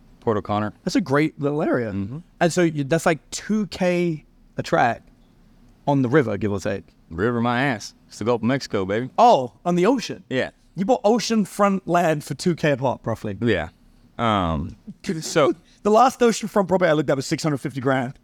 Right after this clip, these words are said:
Speaker 1: So get this. Once again, you gotta, the property wasn't for sale.
Speaker 2: Yep.
Speaker 1: I observed it,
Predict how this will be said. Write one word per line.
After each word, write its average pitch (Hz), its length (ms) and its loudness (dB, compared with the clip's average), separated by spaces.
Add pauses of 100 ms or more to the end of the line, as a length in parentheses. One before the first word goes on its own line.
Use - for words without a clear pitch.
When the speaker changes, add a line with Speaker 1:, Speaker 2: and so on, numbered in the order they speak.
(160)
Speaker 1:
So 120 440 2 (200)
get 120 200 0
this. 143 400 -2 (280)
Once 117 320 0
again, 131 300 0
you 104 80 -2
gotta, 117 240 0 (100)
the 107 180 -4
property 113 380 0
wasn't 104 300 -2
for 151 80 -4
sale. 135 260 -4 (320)
Speaker 2:
Yep. - 180 -2 (920)
Speaker 1:
I 92 80 0
observed 107 360 2
it, 156 120 0